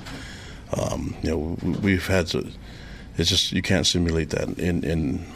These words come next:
in practice. And so the, now that it's out there and it's on film, you know, we're gonna make some corrections. A lot of the guys are watching the film on the way home, on, on the flight home, and so they, they saw it for themselves. But it's, it's, it's a really good,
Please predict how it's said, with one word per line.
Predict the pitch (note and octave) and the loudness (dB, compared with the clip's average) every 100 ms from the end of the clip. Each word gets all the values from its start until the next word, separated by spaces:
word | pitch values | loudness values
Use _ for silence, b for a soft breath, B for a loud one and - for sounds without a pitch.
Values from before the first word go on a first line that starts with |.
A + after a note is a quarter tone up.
| B B B - - | B B B -6 0
in | F2 | 0
practice. | F2 D#2 - - - - - - | 2 0 0 -2 -2 -2 -6 -2
And | D#2+ | 0
so | F2 E2+ D2+ - B B B - | 2 2 0 -4 B B B 0
the, | E2 - | 0 0
now | D#2 F#2 | 4 6
that | F#2+ F2+ | 6 4
it's | E2+ | 4
out | F2+ E2+ | 4 4
there | F2+ | 4
and | F2 | 2
it's | - | 2
on | D#2+ | 0
film, | - E2+ E2 E2+ D#2+ C#2+ D2 D2 | 2 2 4 4 2 0 -4 -2
you | F2 | 0
know, | D#2+ D#2 G2 | 0 0 -2
we're | F#2+ | -2
gonna | E2+ | 0
make | E2 E2+ | 2 0
some | - | -2
corrections. | - F2 E2+ - E2+ E2 - B B B | 0 2 2 2 0 -2 -6 B B B
A | - | 4
lot | F#2 | 6
of | |
the | F2+ | 6
guys | F2 F2+ | 6 4
are | F2 | 4
watching | E2 D#2+ F2 | 4 4 2
the | D#2 | 0
film | - F2 E2+ E2+ | 0 2 4 4
on | D#2+ | 2
the | |
way | D#2+ D#2+ D#2+ - B B B B B - | 2 2 0 -6 B B B B B -2
home, | E2 E2 - | 2 2 2
on, | - - - | 0 0 0
on | F2 | 0
the | |
flight | F2 E2+ F2 | 2 2 4
home, | E2 D#2+ F#2+ G#2 - | 4 4 2 -2 -4
and | - | 0
so | - E2+ D#2+ D#2 | 2 4 4 4
they, | F2+ | 4
they | D2+ F2+ | 4 4
saw | F2+ - D#2+ | 4 2 2
it | - | 0
for | D#2+ | -2
themselves. | D#2+ - D#2+ E2 - | -2 0 2 0 -2
But | D#2+ - B B B B - | -6 -6 B B B B 0
it's, | F2 | 2
it's, | F2+ F2+ | 2 2
it's | - G2+ | 4 4
a | F2+ | 4
really | F2 F#2 F2+ | 4 4 4
good, | E2+ F#2+ F2+ E2 | 4 4 4 2